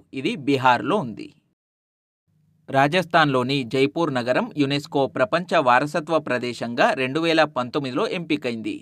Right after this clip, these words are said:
దీనిని పింక్ సిటీ అని కూడా అంటారు. పదిహేడు వందల ఇరవై ఏడులో మహారాజా జైసింగ్ టూ జైపూర్ నగరాన్ని స్థాపించాడు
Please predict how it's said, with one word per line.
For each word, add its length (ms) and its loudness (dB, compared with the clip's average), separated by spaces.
దీనిని 320 -4
పింక్ 260 -8
సిటీ 220 -2
అని 180 -2
కూడా 280 -2
అంటారు. 480 -6
పదిహేడు 380 4
వందల 260 4
ఇరవై 340 2
ఏడులో 360 0
మహారాజా 540 2
జైసింగ్ 520 -2
టూ 100 -6
జైపూర్ 460 0
నగరాన్ని 580 0
స్థాపించాడు 800 0